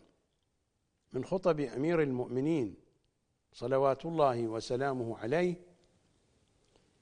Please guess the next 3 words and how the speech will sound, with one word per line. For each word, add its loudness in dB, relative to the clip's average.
مراجع 10
النجف 4
يرفضونها 2